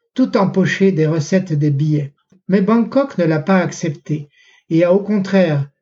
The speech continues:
exigé d'emprunter à la Chine les fonds pour importer les rails et le matériel roulant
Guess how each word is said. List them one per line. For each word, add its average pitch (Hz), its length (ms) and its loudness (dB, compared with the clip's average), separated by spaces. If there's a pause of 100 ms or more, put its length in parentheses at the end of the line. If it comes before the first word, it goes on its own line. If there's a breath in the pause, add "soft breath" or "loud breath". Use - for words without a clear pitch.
(120)
exigé 156 640 0
d'emprunter 196 640 0
à 160 80 0
la 160 140 -2
Chine 208 280 -2
les 165 200 0
fonds 202 400 -6 (260)
pour 170 220 -6
importer 202 560 0
les 175 140 0
rails 170 300 2
et 156 60 2
le 151 100 0
matériel 156 540 0
roulant 156 380 0